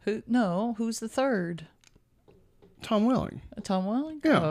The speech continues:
Speaker 1: okay.
Speaker 2: That's what I'm saying.
Speaker 1: I was
Speaker 2: Like,
Speaker 1: making
Speaker 2: he's, uh,
Speaker 1: sure.
Speaker 2: he's in my top three,
Speaker 1: Okay.
Speaker 2: even though he doesn't technically play Superman. He only ever plays Clark. Like, that's, you know, that's the thing. Um, but I mean, I,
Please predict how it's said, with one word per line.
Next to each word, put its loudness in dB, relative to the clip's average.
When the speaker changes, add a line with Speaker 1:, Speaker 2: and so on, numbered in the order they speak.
Speaker 1:
okay. -6
Speaker 2:
That's 8
what 8
I'm 8
saying. 6
Speaker 1:
I 8
was 6
Speaker 2:
Like, 6
Speaker 1:
making 6
Speaker 2:
he's, 10
uh, 10
Speaker 1:
sure. 6
Speaker 2:
he's 8
in 8
my 8
top 2
three, 4
Speaker 1:
Okay. -10
Speaker 2:
even 12
though 8
he 8
doesn't 4
technically 0
play -4
Superman. -4
He -4
only -4
ever -10
plays -12
Clark. -10
Like, -4
that's, 2
you -2
know, -8
that's 2
the -8
thing. -16
Um, 6
but 10
I 12
mean, 10
I, 4